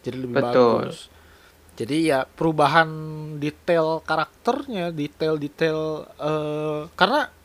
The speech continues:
Speaker 1: lu lihat yang di Tomb Raider pertama itu udah cakep. Dibandingkan sama Rise itu jauh banget.
Speaker 2: Mm-mm, mm-mm, benar, benar.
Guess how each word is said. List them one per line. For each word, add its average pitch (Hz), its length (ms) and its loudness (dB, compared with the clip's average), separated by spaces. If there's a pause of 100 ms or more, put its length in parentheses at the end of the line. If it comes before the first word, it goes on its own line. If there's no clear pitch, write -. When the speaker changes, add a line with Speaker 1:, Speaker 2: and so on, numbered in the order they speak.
(380)
Speaker 1:
lu 240 80 2
lihat 254 320 4
yang 175 240 -2
di 147 160 -6
Tomb 156 160 -2
Raider 151 240 -4
pertama 151 480 -4
itu 151 160 -8
udah 135 160 -8
cakep. 151 400 -4 (1120)
Dibandingkan 175 480 0
sama 185 240 -2
Rise 165 400 -2
itu 233 80 -4
jauh 147 240 2
banget. 127 560 -8 (880)
Speaker 2:
Mm-mm, 170 320 4
mm-mm, 147 240 -2
benar, 131 320 0 (160)
benar. 127 260 0